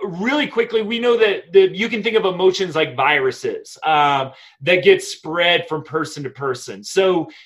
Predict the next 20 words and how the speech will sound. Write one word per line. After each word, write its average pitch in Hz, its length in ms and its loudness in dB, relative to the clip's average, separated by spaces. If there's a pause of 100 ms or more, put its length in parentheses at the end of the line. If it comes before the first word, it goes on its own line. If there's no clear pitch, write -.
(120)
when 175 300 0
we 247 300 -4
work 185 460 2
in, 175 260 0
and 165 100 0
I've 170 120 -2
got 185 160 4
a 156 60 -4
great, 180 540 2
uh, 151 280 0
physician 165 420 -2
friend 175 180 -6
of 156 60 -4
mine, 147 300 -2
Doctor 160 260 -2
Deborah 151 320 0
Bourne, 147 240 -2
who 143 120 -4
works, 147 360 -2
uh, 135 320 0